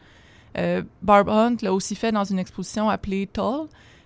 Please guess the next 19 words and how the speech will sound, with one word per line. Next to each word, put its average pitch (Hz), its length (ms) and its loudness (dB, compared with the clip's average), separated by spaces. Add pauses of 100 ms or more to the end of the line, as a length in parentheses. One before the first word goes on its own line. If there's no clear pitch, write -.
(140)
euh, 180 600 2
dans 202 140 2
laquelle 226 480 2
elle 185 140 0
a 175 200 2
utilisé 196 360 -4
des 196 180 -4
uniformes 196 320 -2
d'armée, 208 600 -4 (160)
euh, 170 640 -2
en 185 100 0
tissu - 280 -12
de - 40 -20
camouflage 185 540 -4
pour 190 100 -10
traiter - 400 -10
de 185 60 -10
la 170 100 -4
guerre. - 340 -8